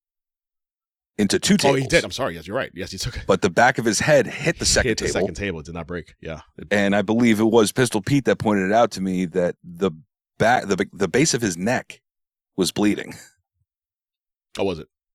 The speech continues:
Speaker 1: Yeah.
Speaker 2: I didn't see
Speaker 1: I,
Speaker 2: that.
Speaker 1: I tried to look for it. I couldn't really see it all too well 'cause he just looked incredibly red back
Speaker 2: Yeah,
Speaker 1: there
Speaker 2: he,
Speaker 1: anyway.
Speaker 2: he definitely cut the back of his head. Yeah. Um,
Speaker 1: Yeah.
Speaker 2: he, he had to have 'cause he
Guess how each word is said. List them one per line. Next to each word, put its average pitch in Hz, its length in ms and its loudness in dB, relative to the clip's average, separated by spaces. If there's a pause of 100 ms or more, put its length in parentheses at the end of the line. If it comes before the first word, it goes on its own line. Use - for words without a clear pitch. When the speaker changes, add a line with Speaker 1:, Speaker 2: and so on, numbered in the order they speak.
(540)
Speaker 1:
Yeah. 95 300 2
Speaker 2:
I 82 60 -8
didn't 85 140 -10
see 104 60 6
Speaker 1:
I, 123 60 6
Speaker 2:
that. - 140 -4
Speaker 1:
I 120 60 4
tried 151 260 2
to 120 60 -2
look 117 200 2
for 139 220 4
it. 135 40 4
I 117 40 2
couldn't 117 240 0
really 110 220 2
see 113 160 0
it 117 80 2
all 123 100 4
too 123 160 -2
well 127 180 2
'cause 87 200 -6
he 92 80 -8
just - 200 -2
looked 101 200 -2
incredibly 95 500 0
red 90 240 -4
back 98 140 0
Speaker 2:
Yeah, 80 60 -4
Speaker 1:
there 98 160 -4
Speaker 2:
he, 85 40 -6
Speaker 1:
anyway. 98 360 -2
Speaker 2:
he 80 100 -10
definitely 78 260 -10
cut - 220 -12
the - 60 -12
back 76 220 -12
of 71 60 -20
his 73 100 -18
head. 73 200 -14
Yeah. 80 180 -10 (220)
Um, 76 260 -10
Speaker 1:
Yeah. 80 240 -6
Speaker 2:
he, 92 380 -4
he 110 60 -14
had 101 160 -6
to 82 60 -14
have 71 140 -14
'cause 78 140 -14
he 80 160 -16